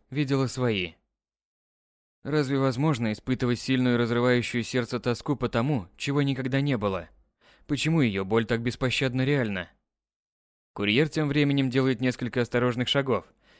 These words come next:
и останавливается. Бедняга наверняка вымок до нитки,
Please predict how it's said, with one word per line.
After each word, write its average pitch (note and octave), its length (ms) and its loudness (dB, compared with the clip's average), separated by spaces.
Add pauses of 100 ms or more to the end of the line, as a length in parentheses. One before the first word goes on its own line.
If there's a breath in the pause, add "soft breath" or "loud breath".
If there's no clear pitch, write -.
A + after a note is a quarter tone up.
и - 80 -4
останавливается. A2 880 0 (420)
Бедняга C#3+ 440 0
наверняка D3 500 0
вымок C#3+ 280 0
до D3+ 120 0
нитки, G#2 420 -4